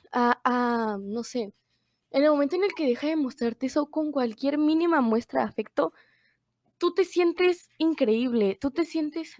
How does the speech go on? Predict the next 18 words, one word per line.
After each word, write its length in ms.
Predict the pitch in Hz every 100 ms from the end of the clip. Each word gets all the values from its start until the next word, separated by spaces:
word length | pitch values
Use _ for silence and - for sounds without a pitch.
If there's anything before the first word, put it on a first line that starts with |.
| 262
soñado, 540 | - 214 214 247 302
soñada, 480 | 285 214 208 233 254
soñade. 560 | - 196 208 262 302 302 _ _ _ _ _ _ _
Y 140 | - 247
obviamente 520 | 269 320 339 320 339
aquí 260 | - - 233
es 100 | -
cuando 280 | - 262 277
llegamos 420 | 247 214 226 -
al 120 | 202
punto 380 | - 240 233 254 _ _ _ _ _
de 140 | 233
donde 220 | 311 320 247
te 80 |
hacen 220 | 269 320 320
estas 280 | 320 330
falsas 260 | - 302 311
ilusiones 640 | 302 226 - 269 294 339